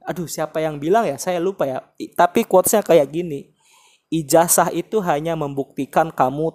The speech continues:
telah sekolah, bukan kamu telah belajar." Seperti itu. Itu maksudnya nilai atau ijazah itu tidak membuktikan apa-apa selain kamu su-, sudah sekolah.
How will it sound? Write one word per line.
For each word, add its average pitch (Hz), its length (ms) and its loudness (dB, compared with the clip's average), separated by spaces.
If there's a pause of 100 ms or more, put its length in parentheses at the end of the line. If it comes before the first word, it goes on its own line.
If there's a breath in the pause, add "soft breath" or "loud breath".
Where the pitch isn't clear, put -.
telah 131 560 0 (160)
sekolah, 135 800 -2
bukan 139 400 -8
kamu 135 400 -6
telah 135 240 -2
belajar." 131 720 -8 (720)
Seperti - 480 -14
itu. - 960 -18
Itu 160 400 -6
maksudnya 151 880 -6 (560)
nilai 135 600 0
atau 135 200 -8
ijazah 131 440 -8
itu 139 80 -18 (120)
tidak 127 160 -12
membuktikan 127 480 -12
apa-apa 123 480 -6
selain 127 320 -6
kamu 127 320 -10
su-, - 160 -18
sudah 139 560 -4
sekolah. 180 640 -2